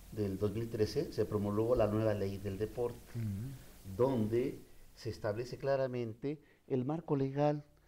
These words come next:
Speaker 1: de, de, de, del deporte en México y, eh, pues establece puntos muy claros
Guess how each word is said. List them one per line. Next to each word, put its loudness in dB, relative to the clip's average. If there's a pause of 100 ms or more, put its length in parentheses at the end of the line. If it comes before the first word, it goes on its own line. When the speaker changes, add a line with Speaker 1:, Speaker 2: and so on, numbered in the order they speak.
(500)
Speaker 1:
de, 4
de, 2
de, 0
del 0
deporte 4
en 6
México 2 (840)
y, 0
eh, 0
pues 0
establece 4
puntos 0
muy 2
claros 6